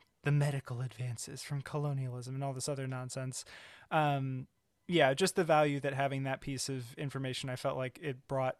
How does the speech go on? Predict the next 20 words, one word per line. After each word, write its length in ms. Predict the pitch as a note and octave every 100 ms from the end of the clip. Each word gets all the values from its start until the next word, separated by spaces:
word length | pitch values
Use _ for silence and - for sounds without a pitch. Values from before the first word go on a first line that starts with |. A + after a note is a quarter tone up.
| -
to 460 | - C3 C3 B2+ -
having 260 | C3+ C3
a 60 | C3
more 160 | C3 B2+
textured 760 | - C3 - - C3 B2 A2 - _ _ _
experience 540 | - - C#3 B2+ C3
reading 220 | C3 C3 C3+
the 60 |
poem. 440 | B2+ B2+ B2+ C3 B2 _ _ _ _
I 80 | D#3
don't 120 | D3
think 120 | C#3
it's 140 | C3+ C3
necessary, 600 | C3+ C3 D#3 E3+ E3 D#3+
but 260 | C#3+ C3+ -
as 220 | C#3+ B2+
you 80 | C3
were 120 | B2+
saying, 340 | - C3+ C3
with 260 | B2+ B2 -